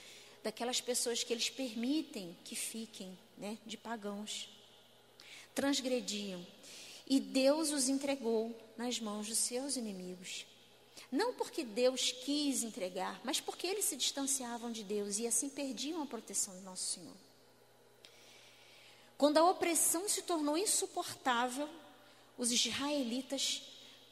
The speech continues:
finalmente clamaram a Deus por ajuda. Será que, quando eu pensei nisso, será que isso não acontece comigo?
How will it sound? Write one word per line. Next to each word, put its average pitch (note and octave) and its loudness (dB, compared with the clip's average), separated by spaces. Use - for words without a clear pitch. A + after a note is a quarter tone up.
finalmente C#4+ 2
clamaram A#3+ -2
a A3 -4
Deus A3 -4
por A3 -6
ajuda. F#3 -8
Será A4+ 2
que, G#3+ -2
quando C4+ 4
eu B3 2
pensei B3 0
nisso, C#4+ 2
será F4 -8
que - -10
isso - -6
não C4+ -10
acontece B3 -6
comigo? G#3 -8